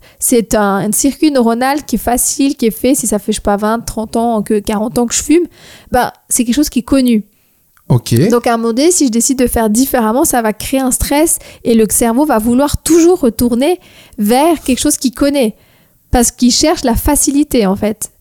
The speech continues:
Speaker 2: Ouais.
Speaker 1: Donc, c'est ça, en fait. C'est pour ça qu'une habitude est tellement difficile à enlever, c'est parce que le cerveau cherche la facilité et le circuit le plus court.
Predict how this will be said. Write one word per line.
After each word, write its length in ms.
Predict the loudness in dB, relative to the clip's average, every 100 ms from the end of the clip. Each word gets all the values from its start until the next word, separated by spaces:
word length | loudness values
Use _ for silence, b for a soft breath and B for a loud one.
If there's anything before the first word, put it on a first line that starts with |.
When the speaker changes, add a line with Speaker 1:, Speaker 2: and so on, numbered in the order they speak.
| b
Speaker 2:
Ouais. 300 | 2 2 2 -4
Speaker 1:
Donc, 200 | 0 0
c'est 160 | 0 0
ça, 240 | 0 0
en 60 | 0
fait. 160 | 0 0
C'est 80 |
pour 120 | -2 -2
ça 140 | -2
qu'une 220 | -2 0
habitude 340 | 0 0 0 0
est 160 | 0
tellement 300 | 0 0 -2
difficile 480 | -2 -2 0 0 0
à 160 | 2 2
enlever, 280 | 0 2
c'est 160 | 0 0
parce 220 | -2 -2
que 80 | -2
le 60 | 0
cerveau 280 | 0 0
cherche 260 | 0 -2 -2
la 100 | -2
facilité 680 | 0 0 0 0 0 0 0 B B
et 100 | 0
le 100 | 2
circuit 420 | 2 0 -2 0
le 140 | 2 2
plus 180 | -2 -6
court. 460 | 0 2 2 -2